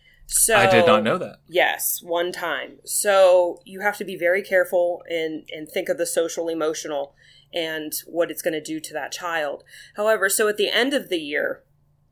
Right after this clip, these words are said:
Speaker 1: um, really we just had a big, a big closing. We all got on, you know, we set a Google Meet and we set our, you know, our favorite memories of, uh, fifth grade and, and how much fun we did have when we were together.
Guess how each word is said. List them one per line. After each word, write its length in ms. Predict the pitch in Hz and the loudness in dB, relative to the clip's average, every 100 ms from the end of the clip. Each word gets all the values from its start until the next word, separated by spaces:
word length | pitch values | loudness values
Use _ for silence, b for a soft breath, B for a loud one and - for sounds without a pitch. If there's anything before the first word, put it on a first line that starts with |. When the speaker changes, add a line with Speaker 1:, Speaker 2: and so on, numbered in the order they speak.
| _ _ - - _ - | _ _ -14 -14 _ -4
Speaker 1:
um, 400 | 185 180 175 - _ 190 | 0 0 -2 -8 _ -6
really 280 | 214 220 220 | -2 -2 -4
we 180 | 202 | -6
just 180 | 196 185 | -6 -4
had 180 | 180 185 | 0 0
a 60 | 170 | 0
big, 360 | 180 180 175 - | -2 -4 -6 -8
a 100 | 175 | -6
big 220 | 175 175 | -6 -4
closing. 480 | 190 170 170 175 175 | 0 0 0 -4 -2
We 140 | 170 | 0
all 160 | 156 170 | 0 2
got 240 | 180 175 | 2 2
on, 420 | 170 170 170 185 _ _ _ - | 0 0 -2 -4 _ _ _ -6
you 120 | 175 | -2
know, 100 | 165 | -2
we 120 | 170 | -2
set 240 | - 180 175 | 0 2 2
a 60 | |
Google 340 | 180 185 180 175 | 0 0 0 -2
Meet 340 | 165 175 - 392 180 302 277 _ _ | -4 -6 -6 -6 -6 -12 -18 _ _
and 160 | 185 175 | 0 0
we 120 | 175 | -2
set 280 | - 185 175 | 0 2 4
our, 320 | 170 170 - | 4 4 0
you 120 | 180 175 | -8 -6
know, 180 | 165 | -2
our 140 | 170 170 | -2 -2
favorite 380 | - 175 180 165 | -2 0 0 0
memories 800 | 175 175 180 180 196 - - - _ _ - | 0 0 0 -2 -6 -6 -8 -10 _ _ -8
of, 280 | 185 170 165 | -4 -2 0
uh, 120 | 170 | 0
fifth 320 | 175 - 190 - | 0 -4 -6 -2
grade 420 | 175 165 170 175 | 0 0 0 -2
and, 260 | 156 156 - _ | -2 -4 -12 _
and 180 | 160 160 | -10 -6
how 120 | 180 | -2
much 220 | 180 175 - | 0 -2 -2
fun 240 | 190 185 | -2 -2
we 100 | 180 | -6
did 240 | - 208 | 2 2
have 340 | 233 170 156 156 | 2 0 -2 -2
when 160 | 175 | -4
we 100 | 165 | -4
were 200 | 156 156 | -4 -4
together. 540 | 160 147 156 147 147 | -4 -4 -2 0 -2